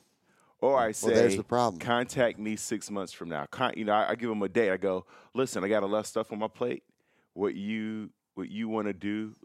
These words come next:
Speaker 1: looks to be very important, and I wanna give it the, the time and attention it needs. Uh, so contact me, you know, six months from now." I never get that six months later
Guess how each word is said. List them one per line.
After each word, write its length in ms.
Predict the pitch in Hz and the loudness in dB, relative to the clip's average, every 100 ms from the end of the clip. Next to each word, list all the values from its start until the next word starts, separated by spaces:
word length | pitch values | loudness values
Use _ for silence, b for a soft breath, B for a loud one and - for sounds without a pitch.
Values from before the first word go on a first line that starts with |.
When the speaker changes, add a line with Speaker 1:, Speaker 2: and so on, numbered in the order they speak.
| - | -6
Speaker 1:
looks 260 | 101 - | -6 -6
to 80 | - | -12
be 140 | 92 90 | -10 -4
very 260 | 98 98 | 0 0
important, 440 | 92 87 107 107 98 | -2 -4 -2 -2 -2
and 100 | 92 | -2
I 60 | |
wanna 240 | 90 92 87 | -2 -2 -6
give 340 | 78 101 95 | -4 -2 0
it 180 | 95 - _ _ _ _ _ | -2 -4 _ _ _ _ _
the, 420 | 92 90 90 87 - | -4 -4 -2 -6 -6
the 100 | 87 | -10
time 580 | - - 98 95 98 98 | -8 -2 0 2 -2 -6
and 100 | 95 | -8
attention 460 | 90 - 101 - 90 | -6 -4 -6 -6 -8
it 100 | - | -6
needs. 420 | 87 101 110 - b b b b b b b - | -6 -6 -8 -14 b b b b b b b 2
Uh, 360 | 104 101 98 - - | 4 4 2 0 -6
so 360 | - 117 104 98 | -2 2 2 0
contact 520 | 120 110 107 120 92 | 0 0 2 0 0
me, 460 | 107 104 98 101 - | -2 -2 -2 -4 -6
you 100 | 104 | -4
know, 320 | 90 85 85 - _ _ _ _ _ _ _ _ - | -2 -2 -4 -12 _ _ _ _ _ _ _ _ -6
six 240 | 135 113 | -6 -2
months 240 | 127 120 | -2 -2
from 160 | - 92 | -6 -4
now." 240 | 78 69 _ b b b b - - | -4 -4 _ b b b b -12 -2
I 140 | 95 | 0
never 320 | 98 107 101 98 | 2 0 0 -2
get 300 | 98 95 95 | -2 -2 2
that 300 | 87 85 - _ _ - | 2 0 -4 _ _ -18
six 380 | - 101 92 90 | -12 -10 -10 -8
months 540 | 87 82 - - - _ _ _ | -6 -8 -10 -14 -16 _ _ _
later 640 | 78 87 87 82 78 78 | -8 -2 -2 -2 -6 -10